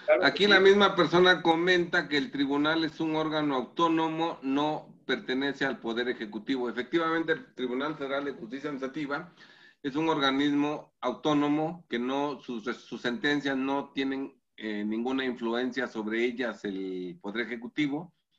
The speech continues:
Speaker 2: pero una cosa es el texto de ley y o-,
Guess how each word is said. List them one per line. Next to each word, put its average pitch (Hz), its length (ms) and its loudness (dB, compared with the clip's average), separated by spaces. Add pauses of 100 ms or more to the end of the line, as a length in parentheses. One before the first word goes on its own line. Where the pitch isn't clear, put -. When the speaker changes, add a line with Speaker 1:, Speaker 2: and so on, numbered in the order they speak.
(600)
Speaker 2:
pero 185 460 4
una 175 280 4
cosa 175 200 -2
es 170 80 -6
el 135 180 -4
texto 147 320 -4
de 160 60 -4
ley 160 340 -4 (760)
y 190 140 -8
o-, - 160 -8